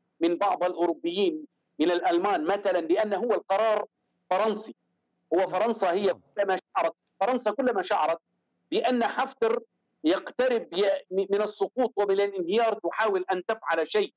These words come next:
Speaker 2: إذن هو
Speaker 1: ثم
Speaker 2: مقترح للإنقاذ. طيب، دعنا نتحدث عن المسار السياسي. هل نستطيع القول إن أي مسار سياسي في ليبيا قد مات فعلًا؟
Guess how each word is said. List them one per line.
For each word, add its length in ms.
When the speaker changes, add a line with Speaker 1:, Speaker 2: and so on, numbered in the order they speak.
Speaker 2:
إذن 220
هو 240
Speaker 1:
ثم 120
Speaker 2:
مقترح 340
للإنقاذ. 920
طيب، 220
دعنا 420
نتحدث 720
عن 400
المسار 680
السياسي. 560
هل 140
نستطيع 440
القول 360
إن 400
أي 160
مسار 380
سياسي 640
في 140
ليبيا 420
قد 280
مات 240
فعلًا؟ 360